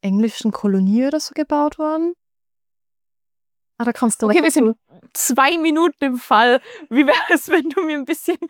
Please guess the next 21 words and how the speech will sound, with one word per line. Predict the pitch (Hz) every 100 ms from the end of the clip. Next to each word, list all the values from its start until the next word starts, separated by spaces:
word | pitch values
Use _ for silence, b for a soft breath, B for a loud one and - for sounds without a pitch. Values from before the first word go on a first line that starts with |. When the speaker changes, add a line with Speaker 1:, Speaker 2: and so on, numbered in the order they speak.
| B
Speaker 2:
<laughs> | B B -
Zeit | 403 381 -
gibst, | - 294 -
dass | 254
ich | 285 -
dir | 214
Details | 247 - - - 254 311 -
nenne? | 247 - 262 _ - - _ 466 - _ _ _ _ _ _ - B 906 622 349 453
Speaker 1:
Ich, | 320 359 440
ich | 294 -
versuche, | 349 294 311 349 240
mein | 240 247 240
Gehirn | 277 269 269
zu | 277 -
unterdrücken. | 254 262 240 285 285 - 320 311
<laughs> | - 349 - - - - 403 415 - - - - 415 _ B B B B B B B B B B _ _ _ _ _ _ _ _ _ _ _ _
Speaker 2:
Wir | -
kommen | 240 226 -
dazu. | - - 330 _ _
Speaker 1:
Ja, | 294 -
okay. | - - 440 -